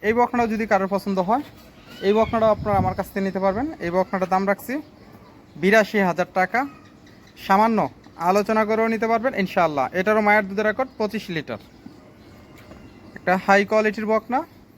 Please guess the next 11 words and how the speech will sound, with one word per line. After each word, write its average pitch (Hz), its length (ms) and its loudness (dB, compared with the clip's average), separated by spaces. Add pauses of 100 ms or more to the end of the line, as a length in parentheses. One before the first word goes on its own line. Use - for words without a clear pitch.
(140)
মাত্র 190 300 -2 (640)
বিরাশি 208 340 4
হাজার 175 340 0
টাকা। 123 220 -4 (240)
তো 196 40 -10 (100)
চলেন 240 180 0 (960)
তিন, 254 140 0 (360)
চার 262 160 6
নাম্বার 254 360 2
বকনা 233 220 -2
একটু - 120 -10